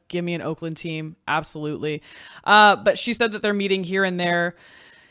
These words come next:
and are taking calls with interested ownership groups, and they're looking for the right ownership groups with the right commitment, the right arena. We get it.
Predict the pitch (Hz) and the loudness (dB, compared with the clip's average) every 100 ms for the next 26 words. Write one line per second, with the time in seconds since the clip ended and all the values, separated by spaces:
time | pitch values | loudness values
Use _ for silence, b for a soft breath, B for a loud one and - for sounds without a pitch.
0 | B B - 214 208 202 196 196 196 190 | B B -2 2 4 4 2 2 0 -2
1 | 175 - - - - - 175 165 170 262 | -6 -10 -14 -14 -14 -12 -12 -10 0 4
2 | 254 254 214 202 185 185 175 175 - 220 | 4 4 2 -4 -8 -8 -8 -8 -4 -4
3 | 208 214 202 214 202 180 202 220 214 185 | -2 -6 -2 -4 -2 -8 -8 -8 -8 -8
4 | 156 170 170 - 165 165 165 - 175 - | -8 -8 -8 -10 -12 -10 -12 -10 -10 -10
5 | 185 196 190 220 214 208 185 170 180 202 | -8 -6 -2 -2 -2 -6 -8 -8 -8 -6
6 | 196 226 226 196 185 180 - 202 180 131 | -2 0 0 -2 -4 -8 -8 -6 -4 -6